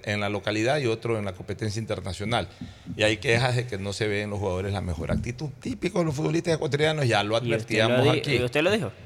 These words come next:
Speaker 1: Ya lo advertíamos aquí. Eso por un lado. Ya vamos a hablar de Barcelona.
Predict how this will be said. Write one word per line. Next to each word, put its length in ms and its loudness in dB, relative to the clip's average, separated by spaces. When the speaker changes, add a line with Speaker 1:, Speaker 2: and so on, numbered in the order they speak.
Speaker 1:
Ya 100 4
lo 80 4
advertíamos 640 -2
aquí. 260 -10
Eso 220 4
por 140 2
un 100 2
lado. 160 6
Ya 80 6
vamos 200 4
a 40 2
hablar 200 2
de 100 2
Barcelona. 640 0